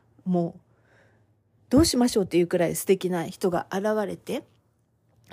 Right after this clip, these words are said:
プロポーズをされた時ですね。えー、瞬時にその人のダメなところを探して、<laughs> 本当にダメかどうかはわからないけど、でも、えー、その、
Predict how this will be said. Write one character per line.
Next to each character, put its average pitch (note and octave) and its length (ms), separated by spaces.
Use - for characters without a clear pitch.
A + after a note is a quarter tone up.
プ - 120
ロ F#3+ 120
ポ C#4 200
ー - 20
ズ G#3 100
を F3 60
さ E3+ 140
れ F3 120
た G3 120
時 G3+ 340
で D#3+ 100
す E3 140
ね。 G#3+ 260
え E3+ 160
ー、 - 20
瞬 C4+ 300
時 A3+ 160
に G#3+ 80
そ G#3+ 120
の A3+ 140
人 G3+ 240
の G#3+ 300
ダ G3 140
メ C4 140
な A#3+ 140
と G3+ 120
こ B3 140
ろ B3+ 80
を G#3+ 60
探 F3+ 340
し - 120
て、 - 300
<laughs> - 340
本 A3 140
当 A3 120
に G#3 160
ダ G#3+ 100
メ G#3 100
か F#3+ 100
ど F3 120
う E3+ 40
か - 100
は D#3+ 60
わ E3+ 60
か E3+ 120
ら E3 100
な D3 100
い B2 60
け - 80
ど、 A2 120
で G#3 80
も、 F#3+ 180
え E3 180
ー、 D#3+ 40
そ F#3+ 120
の、 E3 260